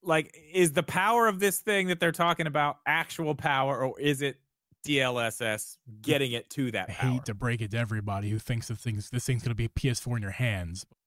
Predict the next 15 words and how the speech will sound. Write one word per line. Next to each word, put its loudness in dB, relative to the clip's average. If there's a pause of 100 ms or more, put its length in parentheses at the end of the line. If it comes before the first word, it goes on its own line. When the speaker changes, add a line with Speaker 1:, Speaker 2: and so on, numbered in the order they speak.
(100)
Speaker 2:
it's -16
not -10 (720)
that. -6 (360)
It's -6
gonna 2
be, 4 (480)
it's -2
gonna 6
be 8
something 6
better 6
than 6
Xbox 4
three 6
sixty 2